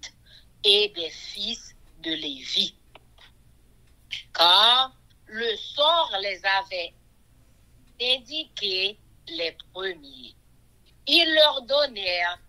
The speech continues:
Kirjat Arba, qui est Hébron, dans la montagne de Juda et la banlieue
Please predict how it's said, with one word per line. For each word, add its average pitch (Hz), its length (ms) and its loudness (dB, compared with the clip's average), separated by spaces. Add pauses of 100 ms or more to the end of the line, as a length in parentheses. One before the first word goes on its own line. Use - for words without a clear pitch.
(120)
Kirjat 247 840 -6 (960)
Arba, 175 680 -2 (560)
qui 254 380 -10
est 170 340 2 (400)
Hébron, 277 680 0 (580)
dans 175 180 4
la 170 160 4
montagne 196 680 2
de 160 100 -8
Juda 202 720 -4 (520)
et 196 200 -4
la 165 280 -2 (640)
banlieue 160 720 0